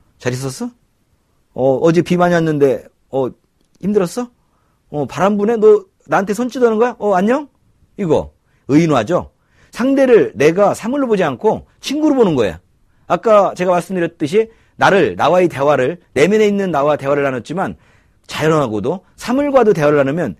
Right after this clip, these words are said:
그거보다 더 좋은 게 없어요. 그러면 뻔한 일상을 낯설게 봤죠? 그런데 정말로 재밌는 게 있어요.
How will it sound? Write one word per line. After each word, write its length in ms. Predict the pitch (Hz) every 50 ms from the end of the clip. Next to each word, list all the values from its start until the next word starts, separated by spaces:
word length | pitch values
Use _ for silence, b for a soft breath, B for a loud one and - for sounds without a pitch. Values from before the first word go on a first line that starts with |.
| _ _ _
그거보다 420 | _ - - 123 143 135 135 120 107
더 120 | - - 98
좋은 200 | - 104 95 92
게 80 | 87
없어요. 260 | 80 - - - 73 69 _ _ _ _ _ _
그러면 360 | - 170 190 190 208 220 208 b b b b b b b b b b _ _ _ _ _ _ _ _ _ _ _ _ _ _
뻔한 460 | - 208 226 233 240 247 247 240 233 214
일상을 540 | 202 202 180 - - 208 190 185 185 185
낯설게 440 | 170 131 123 - - 208 208 190 185
봤죠? 480 | 147 127 - - 208 185 113 76 80 92 _ _ _ _ _ _ _ _
그런데 280 | - 175 208 208 208 190
정말로 520 | - - 147 165 190 208 220 214 214 208
재밌는 440 | 190 - 131 135 156 175 180 175 156
게 80 | 135 123
있어요. 340 | 107 - 110 92 82 80